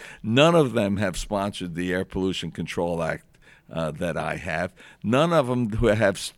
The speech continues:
stood up and made them clean up all the, uh, contaminated sites. Um, so when that question started off with, "How can you? How dare you?" No one's done what I've done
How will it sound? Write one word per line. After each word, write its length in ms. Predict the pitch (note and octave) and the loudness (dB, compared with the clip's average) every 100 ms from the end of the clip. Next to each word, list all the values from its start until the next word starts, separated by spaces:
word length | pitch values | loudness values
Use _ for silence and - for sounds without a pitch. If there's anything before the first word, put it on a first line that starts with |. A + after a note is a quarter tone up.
| _ | _
stood 320 | - - A#2+ | -8 2 4
up 200 | A#2+ A#2+ | 6 4
and 120 | G2+ G2 | 2 2
made 220 | A2+ A2 | 2 2
them 160 | G#2 | 0
clean 320 | F#2+ - A#2 A2+ | -2 -2 0 2
up 180 | G#2 | 2
all 160 | F#2 G2 | 2 2
the, 180 | F#2+ F2+ - - - | 2 0 -2 -8 -4
uh, 200 | F2 F2 | -2 -2
contaminated 800 | - F2 G#2+ F#2+ F#2 F2+ E2+ F2 | -4 -4 -2 -2 0 -2 -2 -4
sites. 640 | - - D2+ F2 - - - - - - | -8 -6 -6 -6 -8 -10 -12 -20 -20 -14
Um, 580 | - E2+ E2+ E2+ E2 E2 - - | -6 -2 -2 -2 -4 -6 -12 -20
so 540 | - - G#2 G2+ G2+ - _ _ - - | -14 -2 2 4 2 -2 _ _ -20 -8
when 460 | G2 G2+ G2+ G2 - | -4 -2 -2 -4 -4
that 300 | G#2+ C3 - | 0 0 0
question 400 | D#3 C3+ - G2+ | 0 -2 -2 -6
started 420 | - G#2 G2 G2 | -2 0 2 2
off 180 | F#2+ - | -2 -2
with, 180 | G2+ - | -2 -2
"How 260 | C3+ D3+ | 2 4
can 460 | - - D3+ D3+ B2 | 2 0 4 4 4
you? 260 | F#2+ - - - - | 2 0 -6 -20 -4
How 240 | E3+ G3 | 4 6
dare 420 | E3+ A#2+ D3+ E3+ | 6 6 8 8
you?" 380 | D#3 A2+ E2 - - _ _ _ _ _ _ _ _ _ _ _ - - - - - _ _ _ | 8 6 2 -4 -16 _ _ _ _ _ _ _ _ _ _ _ -20 -20 -20 -20 -20 _ _ _
No 260 | A#2 G2+ C3+ | -14 -8 -6
one's 320 | E3 B2 E2+ | -2 -2 -2
done 340 | F2 G2+ A#2 | -2 -2 -2
what 120 | F2 E2 | -4 -6
I've 220 | - - | -8 -10
done 340 | E2+ E2+ - | -12 -12 -14